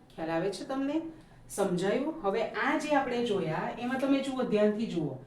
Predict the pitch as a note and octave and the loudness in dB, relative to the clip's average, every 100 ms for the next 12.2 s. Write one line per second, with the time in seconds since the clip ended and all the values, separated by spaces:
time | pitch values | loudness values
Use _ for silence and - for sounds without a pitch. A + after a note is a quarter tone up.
0 | - - A#3+ A#3+ B3 B3 G#3 F#3 - F#3+ | -16 2 6 8 8 6 4 2 0 -4
1 | E3 F#3+ F3+ G3 G3 G#3 A3+ A3 A3 A3+ | -4 -2 0 2 4 4 2 0 0 2
2 | A3+ G#3 F#3+ F3 - - - - - F#3 | 4 4 4 0 -2 -6 -6 -16 -14 -2
3 | F#3+ G3+ G#3 G#3 G3+ G#3 G#3 - - D#3+ | 2 2 2 2 2 0 -8 -10 -14 -6
4 | F#3 F#3 G3 G3 G3+ G#3 G#3 - - E3+ | -2 0 0 0 0 -4 -8 -12 -12 -4
5 | F#3+ F#3 G3+ G3+ G#3 G#3 - - F3+ F#3+ | -2 0 0 -2 -2 -4 -6 -6 -4 -2
6 | F3+ G3+ G#3 G#3 G3+ G3 F#3+ G3+ G3+ - | 0 -2 -2 -4 -2 -4 -4 -6 -8 -12
7 | - - E3+ G3 F#3+ F#3+ F3+ F3 E3 D#3 | -20 -16 -2 0 2 0 2 2 0 -4
8 | E3 F3 G3+ F#3 G3 G3 A#3+ A3+ B3 A#3+ | -4 -6 -4 -4 -4 -4 -4 -4 -4 -4
9 | F#3 D3 C#3 C3+ - - - - - - | -4 -4 -6 -10 -12 -20 -20 -20 -16 -8
10 | A#3+ B3 A#3+ - A3+ A3 A3 A3 G3+ G#3+ | 2 2 2 0 2 4 2 0 -2 -4
11 | A3+ A#3+ F3+ F3+ F3 - D#3+ C#3+ C#3 - | -6 -4 0 2 2 -2 -6 -4 -6 -8
12 | C#3 - | -10 -12